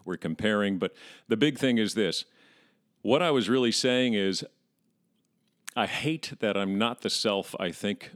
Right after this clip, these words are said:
I should be." Or better said, "I hate that I'm not the self that I would have made me if I were God." Well, that's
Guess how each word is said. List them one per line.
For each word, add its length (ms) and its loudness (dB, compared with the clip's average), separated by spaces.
I 120 -6
should 360 -4
be." 300 -12
Or 180 0
better 300 2
said, 520 -4
"I 160 -2
hate 580 -6
that 180 -2
I'm 200 -2
not 340 -2
the 100 -2
self 680 -2
that 240 -2
I 200 0
would 200 0
have 180 -4
made 380 -4
me 420 -6
if 180 -8
I 140 -4
were 160 -8
God." 400 -12
Well, 80 -6
that's 200 -2